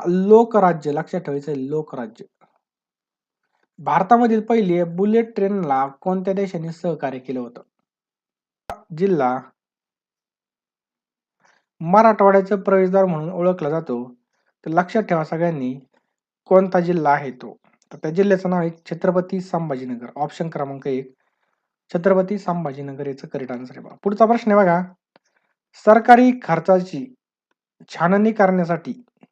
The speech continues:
काय प्रश्न आहे? सरकारी खर्चाची छाननी करण्यात तसेच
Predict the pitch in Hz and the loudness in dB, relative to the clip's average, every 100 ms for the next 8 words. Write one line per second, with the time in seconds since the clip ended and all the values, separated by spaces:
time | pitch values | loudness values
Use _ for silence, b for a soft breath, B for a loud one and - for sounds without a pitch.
0 | _ _ _ _ _ _ _ _ _ _ | _ _ _ _ _ _ _ _ _ _
1 | _ - 180 202 185 175 170 226 - _ | _ -2 -2 -2 -6 -4 -2 -4 -8 _
2 | _ _ _ _ _ _ _ _ _ _ | _ _ _ _ _ _ _ _ _ _
3 | - 190 190 214 220 170 156 196 165 151 | -2 0 4 2 2 -2 -4 -6 -6 -8
4 | - 165 165 185 208 214 180 175 170 170 | -10 -4 -2 0 0 0 0 0 -4 -6
5 | - 196 185 151 147 | -6 -6 -4 -4 -6